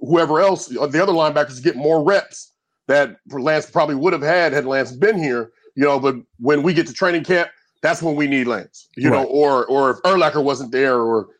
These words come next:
Speaker 1: Peanut wasn't there, you know, there are, there are certain guys that, that down the line that in O T, if they're not at O T As, it's not the end of the world,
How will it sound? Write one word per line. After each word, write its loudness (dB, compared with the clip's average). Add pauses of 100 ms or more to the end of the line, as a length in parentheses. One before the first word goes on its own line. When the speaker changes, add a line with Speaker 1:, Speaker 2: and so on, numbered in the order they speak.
(120)
Speaker 1:
Peanut 2
wasn't -4
there, 2
you -4
know, 0
there 0
are, -4
there -4
are -2
certain -2
guys 2
that, -12
that 0 (320)
down 2
the 0
line 0 (420)
that 0 (200)
in -2
O 2
T, -6
if -10
they're 0
not 2
at -4
O -2
T -4
As, -2 (300)
it's -2
not 0
the -6
end -2
of -4
the -2
world, 0